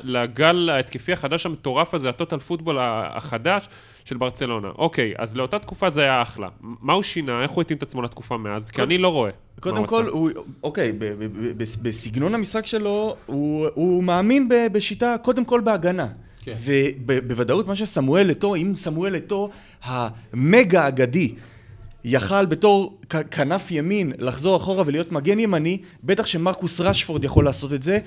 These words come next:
Speaker 2: ובטח וג'סי לינגרד יכול לעשות את זה, ובטח ופול פוגבה יכול לעשות את זה, אוקיי? אבל הם לא עשו את זה. הם,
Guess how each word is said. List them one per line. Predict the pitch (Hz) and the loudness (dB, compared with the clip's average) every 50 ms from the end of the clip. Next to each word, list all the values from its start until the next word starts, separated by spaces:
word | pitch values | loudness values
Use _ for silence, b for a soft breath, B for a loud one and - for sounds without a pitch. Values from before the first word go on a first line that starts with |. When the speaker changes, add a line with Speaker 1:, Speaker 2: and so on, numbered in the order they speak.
| B B B - | B B B -4
Speaker 2:
ובטח | 135 139 185 185 196 175 151 | 0 2 2 2 2 2 2
וג'סי | 160 143 139 190 180 - - 170 | 2 2 2 2 2 2 0 0
לינגרד | 175 208 208 185 175 151 135 | 2 2 4 4 2 2 2
יכול | 135 120 - 156 147 | 0 0 2 2 2
לעשות | 139 - - 143 | 0 0 -2 -6
את | 147 139 | -4 -2
זה, | 170 202 196 | 0 0 0
ובטח | 156 180 185 185 175 - - | 2 0 0 -2 -2 -4 -4
ופול | 165 170 - 196 185 | -6 -2 -2 -2 -2
פוגבה | 190 170 151 147 180 170 | -2 -2 0 4 4 4
יכול | 160 131 131 127 | 4 4 0 -4
לעשות | 117 110 110 117 110 104 | -4 -4 -6 -6 -8 -8
את | 95 87 | -8 -10
זה, | 90 - B B B B B B B B B B | -14 -16 B B B B B B B B B B
אוקיי? | 104 104 - 202 226 240 233 B B B B B B B | -8 -2 2 2 2 2 0 B B B B B B B
אבל | 117 135 170 233 | 2 4 6 8
הם | 277 294 302 | 8 8 8
לא | 320 320 | 8 6
עשו | 302 311 - 311 311 | 6 4 0 0 0
את | 285 165 | 0 -2
זה. | 120 107 104 b b b b b b b b b | -2 -6 -8 b b b b b b b b b
הם, | - | 0